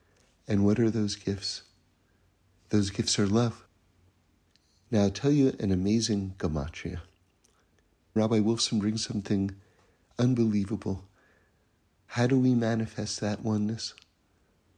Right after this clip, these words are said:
Manos ish l'rehu. We give out gifts,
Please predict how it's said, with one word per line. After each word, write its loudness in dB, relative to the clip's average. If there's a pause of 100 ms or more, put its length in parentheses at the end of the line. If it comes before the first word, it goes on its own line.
(880)
Manos 2 (100)
ish 0 (140)
l'rehu. 0 (720)
We 4
give 2
out 0
gifts, -2